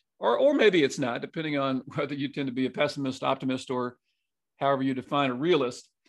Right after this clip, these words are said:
Sixty of the, of the world's largest banks have invested three point eight trillion dollars in fossil fuels since the Paris Agreement. This is covered by C-, C N B C. Again, sixty of the world's largest banks investing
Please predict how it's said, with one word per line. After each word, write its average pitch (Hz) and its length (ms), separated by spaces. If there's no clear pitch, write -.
Sixty 214 840
of 151 160
the, 156 80
of 156 260
the 147 80
world's 156 300
largest 156 400
banks 156 300
have 147 100
invested 143 480
three 214 160
point 170 260
eight 160 220
trillion 196 600
dollars 156 500
in 135 180
fossil 156 380
fuels 139 480
since 160 380
the 131 80
Paris 143 600
Agreement. 135 520
This 131 180
is 123 400
covered 127 280
by 117 140
C-, 131 440
C 143 220
N 131 120
B 127 140
C. 131 220
Again, 131 280
sixty 202 420
of 135 60
the 143 60
world's 139 260
largest 135 360
banks 131 300
investing 123 560